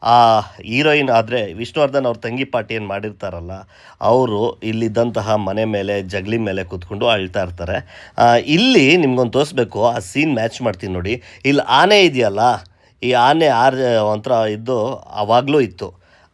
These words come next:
ಅವಾಗ ಒಂದ್ ಮನೆಯ ಮುಂದೆಗಡೆ ಇರೋ ಮೆಟ್ಲಿಗಿತ್ತು. ಇವಾಗ ಹೈಟ್ ಆಗಿದೆ, ರೋಡ್ ಹೈಟ್ ಆಗಿರೋದ್ರಿಂದ ಅದು ಅರ್ಧ ಮುಚ್ಚೋಗಿದೆ.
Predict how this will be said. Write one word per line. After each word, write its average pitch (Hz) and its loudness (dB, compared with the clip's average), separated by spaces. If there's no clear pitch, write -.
ಅವಾಗ 127 4
ಒಂದ್ 123 0
ಮನೆಯ 127 2
ಮುಂದೆಗಡೆ 110 -4
ಇರೋ 104 -2
ಮೆಟ್ಲಿಗಿತ್ತು. 110 -8
ಇವಾಗ 117 -6
ಹೈಟ್ 117 -4
ಆಗಿದೆ, 98 -4
ರೋಡ್ 107 -2
ಹೈಟ್ 104 -4
ಆಗಿರೋದ್ರಿಂದ 98 -6
ಅದು 110 0
ಅರ್ಧ 92 -6
ಮುಚ್ಚೋಗಿದೆ. 101 -8